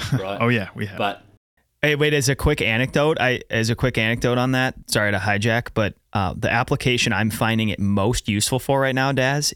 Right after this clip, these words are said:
Speaker 3: is explaining macro shit I don't understand. So, like, this morning I was asking it, Explain the reverse repo market to a firefighter. <laughs> That's what I put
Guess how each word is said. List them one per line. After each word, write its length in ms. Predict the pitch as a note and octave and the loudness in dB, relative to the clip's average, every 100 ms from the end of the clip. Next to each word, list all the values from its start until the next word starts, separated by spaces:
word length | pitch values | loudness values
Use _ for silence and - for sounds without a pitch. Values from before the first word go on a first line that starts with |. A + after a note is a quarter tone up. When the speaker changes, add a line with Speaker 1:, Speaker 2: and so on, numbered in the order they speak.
| - | -2
Speaker 3:
is 140 | A2 | -2
explaining 840 | G#2+ - - - A2+ B2+ C3 A#2+ G2+ | 0 0 0 0 0 2 2 2 2
macro 400 | G2 A2+ - G#2+ | 2 0 -2 0
shit 260 | - A2+ | 0 0
I 120 | G2 F#2+ | 0 0
don't 180 | G2 | 0
understand. 640 | F#2+ F2 D#2+ - E2+ - - - | 0 0 0 0 -2 -6 -14 -6
So, 140 | - | 0
like, 160 | A2+ A2 | 0 0
this 220 | A2+ - | 0 2
morning 280 | C3 C#3 A#2+ | 2 2 0
I 60 | G#2+ | 0
was 160 | G#2 | 0
asking 360 | G#2 G2 A2+ G#2 | 0 0 0 -2
it, 120 | F#2 | -2
Explain 580 | A#2 - - C3+ D3 G3 | -2 0 0 0 0 2
the 80 | E3+ | 2
reverse 480 | C3 G#2 A#2+ C3 - | 0 2 0 0 0
repo 600 | A2 A#2+ A#2 G2 F2+ - | 0 0 0 0 0 -2
market 500 | - G#2+ G2+ G#2+ - - - - _ _ _ _ - | -2 0 0 -2 -2 -10 -20 -20 _ _ _ _ 2
to 140 | D3+ B2+ | 2 4
a 40 | |
firefighter. 680 | - B2 G#2 - F2 D#2 - | 2 2 2 0 -2 -4 -10
<laughs> 80 | _ | _
That's 360 | - F#3 - D#3+ | 2 2 2 2
what 100 | - F3+ | 2 2
I 40 | |
put 140 | F3 | 2